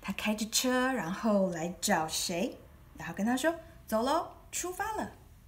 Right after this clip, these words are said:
是说谁会这么莫名其妙就躺在路中间，还有一个睡垫？啊，你看，他就上了车，有睡垫，还有这只鸟。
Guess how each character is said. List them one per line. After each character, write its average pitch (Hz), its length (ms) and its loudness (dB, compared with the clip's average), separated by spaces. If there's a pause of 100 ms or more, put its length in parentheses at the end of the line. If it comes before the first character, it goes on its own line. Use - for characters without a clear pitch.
(3000)
是 - 120 -6
说 233 180 -2
谁 202 220 -2
会 208 140 0
这 254 100 2
么 247 80 6
莫 208 180 6
名 180 160 2
其 170 240 2
妙 185 200 6
就 196 120 0
躺 - 240 -2
在 170 120 2
路 185 200 4
中 156 240 0
间， 156 200 0
还 180 160 0
有 - 40 -2
一 127 40 -4
个 160 100 -2
睡 156 280 0
垫？ - 300 -6 (460)
啊， 190 80 -2
你 190 120 2
看， 208 360 -2 (260)
他 - 140 -8
就 240 140 -2
上 294 340 0
了 185 120 2
车， 254 600 -6 (400)
有 156 80 -12
睡 220 340 0
垫， 220 460 2 (180)
还 170 160 -2
有 165 120 4
这 175 160 -2
只 190 160 0
鸟。 214 200 6